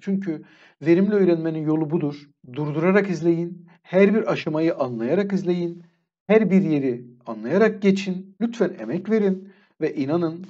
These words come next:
bunlar çok zor konular değil. Yeter ki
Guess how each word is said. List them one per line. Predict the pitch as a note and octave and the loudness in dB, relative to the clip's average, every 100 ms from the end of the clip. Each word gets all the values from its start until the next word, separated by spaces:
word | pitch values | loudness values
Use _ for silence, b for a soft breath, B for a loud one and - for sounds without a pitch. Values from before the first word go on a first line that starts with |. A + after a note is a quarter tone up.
| - | -10
bunlar | D3 C#3 C3+ C3+ - | -8 -6 -6 -8 -10
çok | - C#3+ | -6 -4
zor | C3 A#2 | -2 -4
konular | - A#2 G#2 G2+ | -4 -8 -10 -8
değil. | C#3+ C3+ C3 - b b b _ C#3+ | -4 -4 -6 -18 b b b _ -6
Yeter | C#3 F#3 F3+ | 2 2 2
ki | D3+ C#3+ | -4 -10